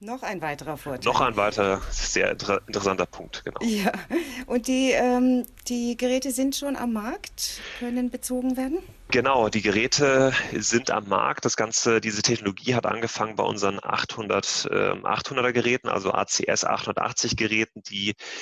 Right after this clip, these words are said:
Speaker 2: im Bereich der, der Industrie-, äh, Komponenten eingesetzt wurden und werden jetzt auch im Bereich Wassertechnik mit unserem A C Q fünfhundertachtzig Strich einunddreißig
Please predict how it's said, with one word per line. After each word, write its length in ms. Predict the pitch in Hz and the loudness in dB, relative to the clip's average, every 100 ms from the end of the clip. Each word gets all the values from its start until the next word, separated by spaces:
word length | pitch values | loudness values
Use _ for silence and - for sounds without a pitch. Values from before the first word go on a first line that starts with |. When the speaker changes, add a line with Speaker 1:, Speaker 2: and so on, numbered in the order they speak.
| - - _ - | -14 -16 _ -2
Speaker 2:
im 300 | 98 98 95 | -2 0 0
Bereich 640 | 95 95 92 98 - - | 0 2 2 2 0 0
der, 540 | 95 92 90 87 87 - _ _ _ _ _ _ - | 2 4 4 2 0 -4 _ _ _ _ _ _ -12
der 220 | 98 95 92 | -2 0 2
Industrie-, 560 | 101 - - 117 117 - | 0 -2 -4 -2 -4 -2
äh, 400 | 113 104 104 101 | 0 2 2 2
Komponenten 440 | - 110 107 110 - | 0 -2 -2 -4 -2
eingesetzt 480 | 110 113 117 - 110 | -4 0 -2 -2 2
wurden 260 | 117 117 | 2 2
und 200 | 101 98 - - | -2 -4 -8 -4
werden 240 | 95 98 95 | 0 0 2
jetzt 320 | 95 - - | 0 0 2
auch 200 | 101 104 | 2 2
im 100 | 101 | 0
Bereich 400 | 92 92 - - | 0 0 -2 0
Wassertechnik 1000 | 87 - 117 - - 113 - 113 113 - | 0 2 0 0 0 0 -2 -2 -2 -4
mit 120 | - | -14
unserem 220 | 95 92 87 | -6 -4 -2
A 140 | 87 | -2
C 140 | - 95 | -4 -10
Q 220 | - 110 | -10 -8
fünfhundertachtzig 920 | - 113 - 107 104 - 107 - 107 | -6 -8 -6 -4 -2 -2 -2 -4 -2
Strich 240 | - - 92 - | -2 -4 -8 -4
einunddreißig 760 | 104 123 107 110 117 120 110 | -4 -2 0 0 0 0 -2